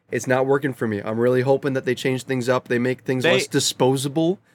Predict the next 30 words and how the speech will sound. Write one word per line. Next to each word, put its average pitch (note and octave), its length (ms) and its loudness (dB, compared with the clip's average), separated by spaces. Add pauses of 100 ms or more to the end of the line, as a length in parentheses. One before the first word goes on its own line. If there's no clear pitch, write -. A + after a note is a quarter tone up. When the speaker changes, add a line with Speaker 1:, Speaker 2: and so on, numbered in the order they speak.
(120)
Speaker 1:
They B2+ 100 2
make C3+ 220 2
things C3+ 260 -2
less C3+ 400 0 (320)
universal C#3 800 4
for F3 180 2
everybody, E3+ 480 0
where C3+ 340 2
everybody's D#3+ 540 4
gonna C3+ 140 -2
like B2 180 -2
this B2 160 -6
because C#3 240 -4
they C#3+ 80 4
like C#3+ 160 4
serious D#3 320 2
and F3 160 2
they E3+ 60 4
like D#3+ 160 0
comedy, D#3+ 280 0
and D3+ 100 0
they D3 120 -2 (120)
mash E3 220 0
them E3 100 -2
together, D3 360 2
and C3 100 -2
it's B2+ 100 -8
gonna C3+ 140 -6
be B2+ 100 -6
great. B2+ 240 -2